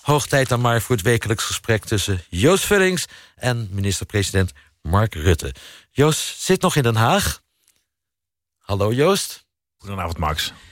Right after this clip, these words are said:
Speaker 1: Eh, ja, de, de persconferentie die hij gaf ging natuurlijk helemaal over Groningen en het gas. Maar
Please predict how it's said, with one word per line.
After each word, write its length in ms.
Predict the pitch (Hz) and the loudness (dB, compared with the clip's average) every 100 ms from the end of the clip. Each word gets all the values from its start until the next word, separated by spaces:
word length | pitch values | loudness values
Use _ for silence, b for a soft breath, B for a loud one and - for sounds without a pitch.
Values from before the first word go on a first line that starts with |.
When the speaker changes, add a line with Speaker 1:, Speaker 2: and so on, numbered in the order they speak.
| B B | B B
Speaker 1:
Eh, 320 | - 120 113 | -4 0 2
ja, 460 | 113 107 107 107 95 | 2 2 2 0 -4
de, 220 | - 85 | -4 -8
de 100 | - | -6
persconferentie 960 | - 107 - 104 - 110 98 - 107 104 | -2 0 0 -2 2 2 2 0 2 2
die 120 | 104 | 0
hij 100 | 104 | -2
gaf 240 | - 113 | 0 -2
ging 200 | - 117 | -2 0
natuurlijk 320 | 107 104 113 113 | 0 0 0 2
helemaal 280 | 104 101 | 2 4
over 200 | 104 - | 2 0
Groningen 480 | - 120 107 104 104 | 0 2 2 2 0
en 100 | 95 | 0
het 120 | 101 | -2
gas. 340 | - 131 127 - | 0 0 0 2
Maar 260 | 123 117 | 2 2